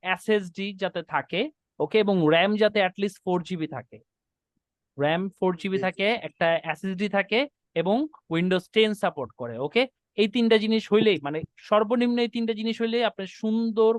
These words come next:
Speaker 1: কাজ করে দিতে পারবেন, ওকে? একদম ফ্লুয়েন্সির সাথে কাজ করে দিতে পারবেন, ওকে? ল্যাপটপ হোক, ডেস্কটপ হোক।
Speaker 2: হ্যাঁ।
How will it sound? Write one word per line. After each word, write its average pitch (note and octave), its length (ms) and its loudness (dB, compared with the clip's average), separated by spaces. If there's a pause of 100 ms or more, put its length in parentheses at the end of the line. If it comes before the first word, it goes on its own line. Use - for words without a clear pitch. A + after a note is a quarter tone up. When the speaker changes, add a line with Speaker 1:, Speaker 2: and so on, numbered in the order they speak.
(120)
Speaker 1:
কাজ F#3 240 -4
করে E3 160 -8
দিতে C3+ 180 -6
পারবেন, G#2+ 300 -8 (480)
ওকে? D3+ 180 -6
একদম E3+ 420 -2
ফ্লুয়েন্সির F#3+ 400 -2
সাথে G3 200 2
কাজ D#3 200 -2
করে B2 160 -6
দিতে G#2+ 180 -10
পারবেন, A2 320 -12 (420)
ওকে? E3+ 200 -4 (720)
ল্যাপটপ F3 420 0
হোক, A#3 180 4
ডেস্কটপ F3+ 420 0
হোক। G#2 140 -10 (680)
Speaker 2:
হ্যাঁ। D3+ 260 -6